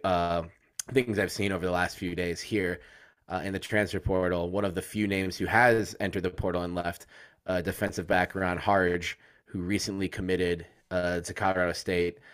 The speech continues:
Uh, immediately after that was announced, like, Jake Overman had, like, a super congratulatory, like, really nice, like, retweet of, of that announcement, and other guys liking it, retweeting it, congratulating Ron as well.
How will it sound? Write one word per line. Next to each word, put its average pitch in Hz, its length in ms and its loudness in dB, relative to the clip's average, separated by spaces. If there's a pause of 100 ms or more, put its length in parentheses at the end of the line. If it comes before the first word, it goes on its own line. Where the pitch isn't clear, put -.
(260)
Uh, 87 220 -2
immediately 104 460 4
after 98 220 2
that 90 200 2
was 101 140 0
announced, 113 380 0
like, 90 260 -4
Jake 98 320 -2
Overman 90 460 -2
had, 87 260 -4
like, 87 220 -6
a 95 100 -6
super 104 540 -2
congratulatory, 90 1160 0 (260)
like, 90 160 -6
really 101 260 4
nice, 90 380 0
like, 87 100 -4
retweet 90 520 -4 (180)
of, 95 160 -2
of 101 200 2
that 98 140 2
announcement, 90 580 -2
and 92 140 -4
other 92 220 0
guys 90 280 0
liking 92 300 0
it, 90 220 -4 (360)
retweeting 101 500 2
it, 90 120 -2
congratulating 95 600 0
Ron 90 220 -2
as 82 140 -8
well. 87 300 -2